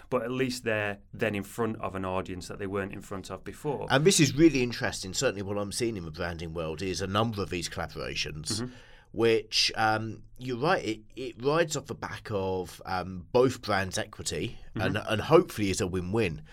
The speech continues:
Speaker 2: Um, what should brands look out for when they're doing this?
Speaker 1: What should brands look out for? I think truth.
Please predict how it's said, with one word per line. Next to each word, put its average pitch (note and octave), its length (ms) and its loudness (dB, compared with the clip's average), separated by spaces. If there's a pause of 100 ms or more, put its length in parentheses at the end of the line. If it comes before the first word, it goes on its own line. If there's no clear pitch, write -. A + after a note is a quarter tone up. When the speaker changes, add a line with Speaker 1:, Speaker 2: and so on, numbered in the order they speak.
(320)
Speaker 2:
Um, G#2+ 480 2
what G#3 240 0
should - 180 0
brands D#3+ 360 -2
look D3 140 -2
out D#3 200 -2
for F#2+ 180 -2
when F2+ 140 -6
they're F#2+ 80 0
doing G2+ 260 0
this? - 320 -4 (680)
Speaker 1:
What C#3+ 200 2
should F#3 200 2
brands G#2 280 -2
look F#2+ 140 -10
out F#2 180 -10
for? F2+ 240 -8 (920)
I F#3 60 6
think B3+ 340 -6 (1160)
truth. - 500 0